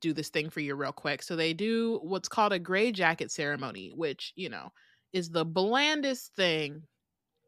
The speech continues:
that you could <laughs> of, of, you know, in this world, it's like, "Dang, gray jacket." Um,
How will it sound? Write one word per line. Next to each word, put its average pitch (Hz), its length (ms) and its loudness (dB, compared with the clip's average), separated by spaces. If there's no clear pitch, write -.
that 180 220 -4
you 185 80 0
could 170 320 -2
<laughs> - 160 0
of, 247 180 8
of, 277 280 8
you 320 140 4
know, 160 260 0
in 320 180 6
this 302 180 2
world, 185 400 6
it's 185 160 -4
like, 160 200 0
"Dang, 160 400 -4
gray 180 280 -6
jacket." 180 500 -2
Um, 170 640 0